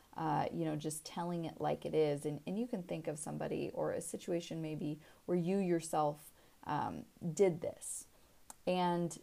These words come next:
are you really being raw and real and genuine, or are you, are you acting from a place of ego? And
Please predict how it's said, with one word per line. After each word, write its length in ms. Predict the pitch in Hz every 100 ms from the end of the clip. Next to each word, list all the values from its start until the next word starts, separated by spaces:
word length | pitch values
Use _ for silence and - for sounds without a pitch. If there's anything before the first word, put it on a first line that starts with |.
| - - - -
are 120 | 190
you 200 | 240 277
really 260 | 247 247 254
being 460 | 226 220 214 208 -
raw 380 | 175 175 180
and 240 | 175 165 160
real 260 | 170 170
and 180 | 165 165
genuine, 520 | 160 160 165 180 180 -
or 280 | 165 160
are 180 | - 180
you, 340 | 190 196 208 -
are 100 | 175
you 180 | 175 175
acting 400 | - 185 - 185
from 180 | 180 175
a 80 | 165
place 340 | 156 165 160
of 100 | 156 -
ego? 460 | - 160 156 - - - - - - - - 170
And 480 | 165 160 156 156